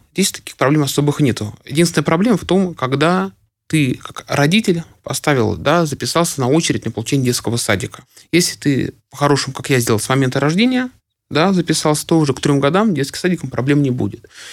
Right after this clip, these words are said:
Если записываешь там за месяц, то, ну, отказа как такового нету. Чаще всего, если нету мест в ближайшем саду, то предлагают какую-то альтернативу в ближайшем районе. Это вот очень популярная такая практика.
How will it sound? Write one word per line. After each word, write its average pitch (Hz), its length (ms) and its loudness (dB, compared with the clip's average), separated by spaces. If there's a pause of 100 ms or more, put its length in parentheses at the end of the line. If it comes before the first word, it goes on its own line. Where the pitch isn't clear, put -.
(100)
Если 147 160 2
записываешь 147 460 0
там 131 200 0
за 135 100 2
месяц, 180 460 0
то, 139 440 2 (320)
ну, 143 160 4
отказа 143 400 0
как 131 140 -10
такового 147 340 2
нету. 196 320 2
Чаще 156 280 0
всего, 175 500 2
если 151 320 0
нету 139 400 0
мест 135 200 0
в - 20 -10
ближайшем 135 340 -2
саду, 208 400 0 (300)
то 160 160 4
предлагают 143 420 0
какую-то 131 280 0
альтернативу 131 480 0
в - 20 -2
ближайшем 123 420 -2
районе. 113 400 -2 (280)
Это - 140 2
вот - 220 -4
очень 139 240 0
популярная 120 420 2
такая 113 300 -2
практика. - 500 -6